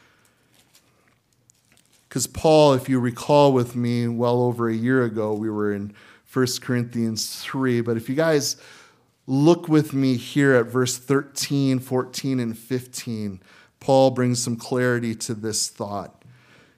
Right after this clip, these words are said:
He says in verse thirteen, "Each one's work will become clear, for the day will declare it, because it will be revealed by fire, and the fire will test each one's work of what sort it is.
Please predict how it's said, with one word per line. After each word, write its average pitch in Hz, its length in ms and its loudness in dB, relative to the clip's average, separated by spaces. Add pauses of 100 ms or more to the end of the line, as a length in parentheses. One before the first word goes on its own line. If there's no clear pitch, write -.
(120)
He 147 80 -8
says 143 260 2
in 143 80 2
verse 143 260 2
thirteen, 147 680 0
"Each 143 280 -6
one's 156 280 2
work 139 340 2
will 127 400 0
become 139 800 -4
clear, 131 960 -2 (960)
for 160 220 4
the 151 80 6
day 175 260 10
will 170 240 10
declare 170 600 4
it, 107 280 -6 (520)
because 170 360 8
it 185 160 10
will 175 220 12
be 185 160 8
revealed 170 640 6
by 147 220 6
fire, 143 800 4 (180)
and 151 140 6
the 160 60 8
fire 180 360 10
will 175 160 8
test 165 580 2
each 180 280 -2
one's 165 340 4
work 147 420 0
of 123 140 -6
what 143 220 -4
sort 156 280 0
it 156 120 -2
is. 131 420 -6